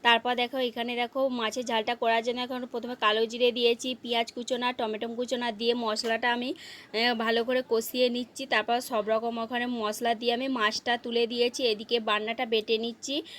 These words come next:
বাটা মশলা। তারপর দেখো আমার মাছের ঝালটা হয়ে এসেছে। মাছের কালারটা দেখো খুব সুন্দর কালার এসেছে, আহ, খুব খেতেও কিন্তু টেস্টি হবে।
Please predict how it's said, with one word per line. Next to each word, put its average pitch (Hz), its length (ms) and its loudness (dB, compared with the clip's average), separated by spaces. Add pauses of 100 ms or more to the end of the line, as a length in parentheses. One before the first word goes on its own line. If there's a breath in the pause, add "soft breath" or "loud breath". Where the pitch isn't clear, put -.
(180 loud breath)
বাটা 226 260 4
মশলা। 247 400 0 (2000 loud breath)
তারপর 240 240 2
দেখো 262 200 2
আমার 277 260 2
মাছের 262 640 2
ঝালটা 240 420 2
হয়ে 247 400 4
এসেছে। 262 280 0
মাছের 262 340 0
কালারটা 220 460 0
দেখো 247 220 0
খুব 254 220 -6
সুন্দর 240 400 -2
কালার 226 380 2
এসেছে, 233 420 2
আহ, 233 840 -4
খুব 262 180 -4 (160)
খেতেও 240 340 4
কিন্তু 262 220 0 (180)
টেস্টি 247 420 4
হবে। 262 260 8